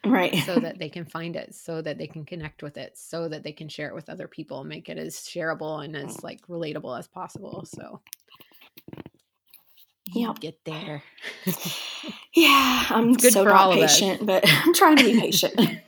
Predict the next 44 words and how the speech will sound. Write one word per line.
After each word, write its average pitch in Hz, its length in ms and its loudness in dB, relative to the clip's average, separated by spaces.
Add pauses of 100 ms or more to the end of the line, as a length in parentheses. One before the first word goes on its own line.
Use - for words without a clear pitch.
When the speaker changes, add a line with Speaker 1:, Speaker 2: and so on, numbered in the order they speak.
(480)
Speaker 2:
<laughs> 302 560 -6
I 202 200 0
know, 175 240 -4
I 151 160 -12
know. 151 280 -16 (580)
But, 196 140 2
I 180 80 -4
mean, 185 280 -8
so, 190 160 -12
like, 170 320 -10 (1120)
you've 202 400 -10
been 185 160 -8
published 180 400 -8
for, 160 280 -6
it's - 180 -12
been 180 140 -10
almost 175 340 -12
a 196 40 -6
year, 214 360 -6
or 170 180 -6
when 190 220 -6
was, 190 280 -8
when 196 160 -6
did 180 160 -8
the 160 560 -6
hard 185 260 -6
copy 165 320 -14
of 147 80 -12
the 156 80 -14
book 165 220 -16
come 170 200 -6
out? - 80 -18 (340)
Speaker 1:
The 214 80 0
hard 262 260 2
copy 302 220 4
came 269 180 4
out 240 120 4
in 214 180 0
March. - 640 -2 (120)
Speaker 2:
Okay. 180 200 -10 (200)
And 180 180 -4
Speaker 1:
So - 80 -16
Speaker 2:
so 165 120 -6
then 165 480 -8